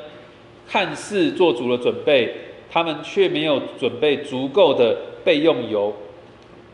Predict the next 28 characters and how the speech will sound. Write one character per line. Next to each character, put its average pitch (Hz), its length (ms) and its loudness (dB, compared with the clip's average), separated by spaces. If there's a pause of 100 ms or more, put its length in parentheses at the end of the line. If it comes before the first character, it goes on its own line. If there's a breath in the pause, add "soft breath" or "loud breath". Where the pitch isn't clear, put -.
(360)
以 175 80 -4
至 226 180 -2
于 208 120 2
当 214 260 4
油 151 140 4
烧 170 240 4
尽 175 200 -6
了， 131 80 -4
他 151 120 -4
们 160 140 -2
没 151 100 -6
有 175 80 -2
办 165 320 -2
法 104 160 -2
再 147 160 0
让 139 180 -4
这 139 80 -4
个 127 160 -2
油 127 240 0
灯 139 400 2
维 131 240 0
持 131 220 -10
着 123 120 2
点 113 360 -4
亮 147 240 6
的 107 160 0
状 120 260 0
态。 117 180 0